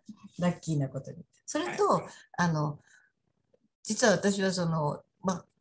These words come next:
Speaker 1: 海外の映画とかを見た時に、よく、あの、パーティーをやってるシーンがあって、
Speaker 2: はい。
Speaker 1: そのパーティーのシーンで、知らない人同士を連れてきて、こう、合わせて、引き合わせていく。
Speaker 2: うん。
Speaker 1: そこで知り合いができていくっていうのを、
Speaker 2: うん。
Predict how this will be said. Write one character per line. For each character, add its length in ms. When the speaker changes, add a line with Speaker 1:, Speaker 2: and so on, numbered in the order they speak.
Speaker 1:
海 180
外 180
の 160
映 140
画 120
と 100
か 160
を 60
見 100
た 100
時 220
に、 260
よ 120
く、 340
あ 160
の、 680
パ 80
ー 80
テ 160
ィ 20
ー 40
を 40
や 120
っ 80
て 100
る 220
シ 180
ー 100
ン 40
が 80
あ 40
っ 160
て、 240
Speaker 2:
は 180
い。 60
Speaker 1:
そ 240
の 140
パ 220
ー 120
テ 60
ィ 40
ー 40
の 60
シ 200
ー 120
ン 40
で、 240
知 240
ら 140
な 120
い 60
人 160
同 140
士 120
を 140
連 120
れ 60
て 140
き 80
て、 180
こ 380
う、 20
合 80
わ 100
せ 140
て、 120
引 60
き 160
合 60
わ 80
せ 140
て 120
い 100
く。 240
Speaker 2:
う 100
ん。 80
Speaker 1:
そ 80
こ 180
で 80
知 140
り 80
合 100
い 60
が 80
で 120
き 80
て 80
い 120
く 100
っ 20
て 80
い 120
う 220
の 200
を、 20
Speaker 2:
う 20
ん。 140